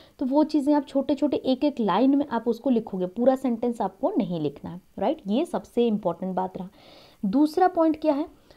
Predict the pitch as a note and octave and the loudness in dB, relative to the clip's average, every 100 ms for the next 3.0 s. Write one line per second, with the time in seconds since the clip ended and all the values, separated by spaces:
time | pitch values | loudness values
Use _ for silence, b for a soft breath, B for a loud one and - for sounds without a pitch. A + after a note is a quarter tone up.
0 | b - B3 C4+ E4+ B3+ A3 D4 D#4+ C4+ | b 0 0 2 0 2 4 4 2 0
1 | B3 A3 B3 C4 F#3 F3 A3+ B3 C4+ C4+ | 0 2 4 4 2 0 -2 -2 -2 -2
2 | D4+ - A#3+ C#4+ C#4+ A#3+ E3 - - | -4 -2 2 2 2 0 0 -4 -8